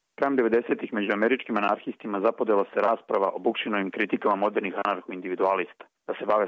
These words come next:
samo anarhističkim životnim stilom, lifestyle anarchizam, da su protiv bilo kakve organizacije i da su krivi što anarhizam nije popularniji, masovniji i opasniji po vlast. Izvan užitka u oštroumnoj porodičnoj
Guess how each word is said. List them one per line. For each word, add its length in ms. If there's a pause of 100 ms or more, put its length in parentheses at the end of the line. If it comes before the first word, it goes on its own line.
samo 180
anarhističkim 680
životnim 440
stilom, 320
lifestyle 580
anarchizam, 520 (400)
da 80
su 120
protiv 300
bilo 180
kakve 280
organizacije 800
i 40
da 100
su 120
krivi 320
što 160
anarhizam 540
nije 160
popularniji, 680
masovniji 540
i 40
opasniji 460
po 140
vlast. 500 (200)
Izvan 180
užitka 440
u 100
oštroumnoj 520
porodičnoj 560